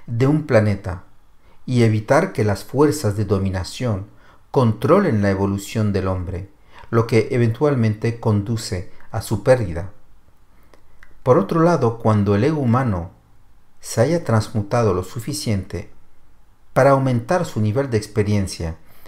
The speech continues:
y poder interpretar personalmente sus actividades en otros planos, se le dará la capacidad de generar voluntariamente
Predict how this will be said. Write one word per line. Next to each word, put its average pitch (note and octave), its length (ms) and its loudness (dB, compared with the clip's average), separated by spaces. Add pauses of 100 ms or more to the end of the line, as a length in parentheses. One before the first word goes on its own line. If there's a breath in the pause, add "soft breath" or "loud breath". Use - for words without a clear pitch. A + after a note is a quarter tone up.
(200 soft breath)
y B2 120 -2
poder B2 440 4
interpretar A2 800 0
personalmente G#2 1000 -2 (240 loud breath)
sus - 280 -4
actividades A#2+ 640 2
en G#2+ 120 -2
otros C#3 280 -6
planos, F2 640 -4 (760 loud breath)
se - 180 0
le B2+ 140 0
dará C3+ 240 4
la G3 100 2
capacidad B2+ 560 -2
de B2+ 100 -2
generar G#2+ 500 0
voluntariamente A2 1080 0